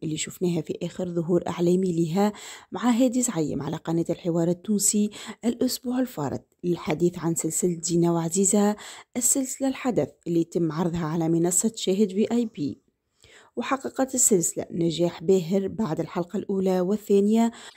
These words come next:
تصدرت منتجة زينة وعزيزة سونيا بن بالقاسم محرك البحث في جوجل، وأصبحت السلسلة تراند كواحدة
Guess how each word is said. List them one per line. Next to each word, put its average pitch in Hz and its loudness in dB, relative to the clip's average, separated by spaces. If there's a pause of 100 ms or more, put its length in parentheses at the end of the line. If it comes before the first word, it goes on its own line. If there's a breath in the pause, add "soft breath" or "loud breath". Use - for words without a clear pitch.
(200 loud breath)
تصدرت 262 4
منتجة 240 2
زينة 240 4
وعزيزة 233 2
سونيا 165 -2
بن 165 -2
بالقاسم 175 0
محرك 180 -4
البحث 202 -2
في - 0
جوجل، 160 -2 (340 loud breath)
وأصبحت - -4
السلسلة 196 0
تراند 165 0 (220)
كواحدة 185 -2